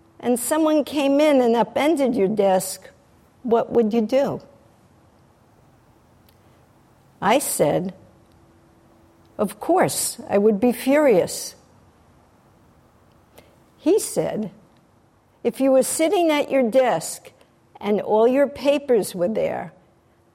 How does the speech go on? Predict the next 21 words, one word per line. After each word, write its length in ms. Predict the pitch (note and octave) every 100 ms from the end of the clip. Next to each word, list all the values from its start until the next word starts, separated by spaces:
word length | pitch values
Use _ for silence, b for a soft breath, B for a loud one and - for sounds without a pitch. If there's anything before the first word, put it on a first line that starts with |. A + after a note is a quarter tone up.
| _ _ _ _
sitting 540 | - - G#3 G3+ G3
on 180 | F3+ F3+
your 140 | F3
desk, 680 | D#3+ F3+ F3 G#3+ - - - G3+ -
and 180 | G#3+ A3
a 140 | G3+
friend 420 | - B3 C#4+ D#4+
of 140 | C4 G3
yours 500 | G#3 G3 F#3 F#3 -
who 80 |
was 280 | G#3 G#3 G3+
a 60 | G#3
legless 840 | G3 G3+ A3+ A#3 G#3+ C4+ C#4 -
drunk 600 | - A3 A3 F#3+ G3 - _ -
came 400 | B3 B3 C#4 C4+
in 480 | A#3 G3 F#3 G3+ - b b b _
and 240 | G#3+ G#3 G3 -
fell 260 | D4+ E4 D4
on 220 | A3 G3
the 80 | F3+
desk 600 | F3+ F#3 F#3 - -